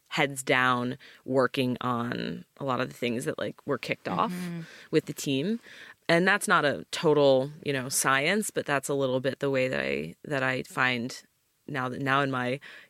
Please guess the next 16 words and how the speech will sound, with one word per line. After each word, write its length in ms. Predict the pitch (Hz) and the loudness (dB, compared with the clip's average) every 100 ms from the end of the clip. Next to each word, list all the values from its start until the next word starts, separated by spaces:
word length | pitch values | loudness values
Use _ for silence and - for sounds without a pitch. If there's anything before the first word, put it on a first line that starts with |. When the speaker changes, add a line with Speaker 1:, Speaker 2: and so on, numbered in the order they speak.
| _ _ _ | _ _ _
Speaker 1:
ripe 340 | 151 147 135 135 | -2 2 2 2
age 260 | 127 127 | 2 0
of 120 | 139 135 | -2 -6
thirty-four, 720 | - - 139 131 - 127 120 | -6 2 2 2 0 2 4
after 280 | 123 - 147 | 0 0 0
having 180 | 131 139 | 0 0
done 180 | 127 | -2
this 140 | 127 123 | -2 -6
for 160 | - | -2
almost 280 | 131 131 139 | -2 -2 -4
ten 180 | - 131 | -4 -4
years, 260 | 123 120 - | -4 -4 -4
that's 220 | - - | -4 -2
a 40 | |
little 180 | 139 127 | 0 2
bit 240 | 127 - | 0 -2